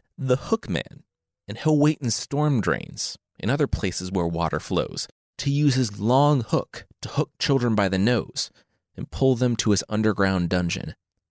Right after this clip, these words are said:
Not to overly frighten anyone, and this might just be a bad translation that I read, but he also might be able to travel through toilets. As it turned out, there were a lot more boogeymen than we had time for today, like the Mama from Pakistan,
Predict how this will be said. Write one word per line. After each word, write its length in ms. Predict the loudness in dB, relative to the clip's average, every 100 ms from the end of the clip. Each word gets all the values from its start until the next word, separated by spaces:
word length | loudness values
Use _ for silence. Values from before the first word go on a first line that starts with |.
| 0
Not 260 | 0 0
to 100 | 0
overly 380 | 4 6 6 4
frighten 380 | 4 2 2 -4
anyone, 480 | -6 -8 -4 -4 -4 _ _ _ -14
and 240 | -12 -12 -16 _
this 180 | -6 -4
might 220 | -2 -4
just 160 | -4 -4
be 100 | -4
a 60 | -2
bad 240 | -4 -4
translation 560 | -4 -2 2 0 0 -6
that 120 | -4
I 60 |
read, 300 | -2 0 -2 -4 _ _ _ _
but 160 | -4 0
he 180 | 0 0
also 400 | 0 0 2 2
might 260 | 2 2 0
be 140 | 2
able 160 | 2 4
to 120 | 2
travel 440 | 2 0 2 4 2
through 340 | 2 2 2
toilets. 680 | 2 0 0 0 -4 -4 -6 _ _ _ -4
As 80 | -2
it 60 |
turned 240 | 2 2 2
out, 240 | -2 -6 _ _ _
there 160 | 0 2
were 240 | 4 4
a 100 | 4
lot 320 | 2 2 0 2
more 180 | 2
boogeymen 520 | 4 2 2 -2 -4 -8 -2
than 100 | 0
we 80 |
had 200 | 2 0
time 240 | 0 2 2
for 180 | 0 -6
today, 340 | -4 -6 -6 -18 _ _ _ -2
like 320 | 0 -2 -8 -8
the 160 | -2
Mama 380 | 2 2 2 -2
from 160 | -2 0
Pakistan, 580 | 0 0 -4 -4 -8